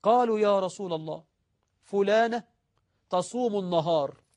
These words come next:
وتقوم الليل وتتصدق". شوف بقى، صوامة، بتصوم يوم وتفطر يوم، قوامة، كل ليلة بتصلي قيام للفجر،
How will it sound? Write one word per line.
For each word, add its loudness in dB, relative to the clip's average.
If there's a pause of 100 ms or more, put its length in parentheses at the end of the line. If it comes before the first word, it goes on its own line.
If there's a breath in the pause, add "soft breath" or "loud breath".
(680)
وتقوم 2
الليل -2 (300)
وتتصدق". 0 (360)
شوف -10
بقى، 4 (140)
صوامة، 2 (380)
بتصوم -6
يوم 8
وتفطر 2
يوم، -2 (380)
قوامة، 6 (360)
كل 6
ليلة 8
بتصلي -2
قيام 0
للفجر، 0